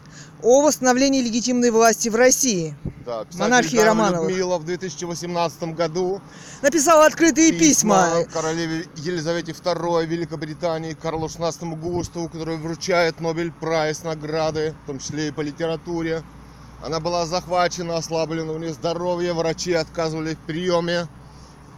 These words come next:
Speaker 2: Силовой захват в, в реанимацию, в закрытую,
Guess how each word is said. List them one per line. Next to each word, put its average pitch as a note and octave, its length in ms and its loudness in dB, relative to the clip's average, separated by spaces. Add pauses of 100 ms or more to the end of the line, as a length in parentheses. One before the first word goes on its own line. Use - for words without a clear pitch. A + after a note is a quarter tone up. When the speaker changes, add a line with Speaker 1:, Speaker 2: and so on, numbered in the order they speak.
(1080)
Speaker 2:
Силовой F#3 500 2
захват F3 540 0 (480)
в, A#2 320 -12
в B2+ 40 -6
реанимацию, F3 920 0 (140)
в - 40 -8
закрытую, F3 800 0